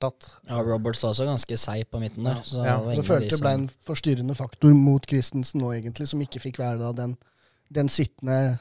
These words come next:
Speaker 1: Ikke sant?
Speaker 3: spillfireren, og, og
Speaker 1: Ikke sant?
Speaker 3: indreløperne
Speaker 1: Og
Speaker 3: kom
Speaker 1: så
Speaker 3: liksom ikke helt til.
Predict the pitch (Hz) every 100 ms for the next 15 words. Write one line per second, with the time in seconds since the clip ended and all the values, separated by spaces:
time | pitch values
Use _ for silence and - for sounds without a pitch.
0 | - 143 135 151 139 123 131 131 151 147
1 | 139 139 131 131 135 127 113 120 143 131
2 | 127 127 135 139 139 135 139 131 123 -
3 | 127 -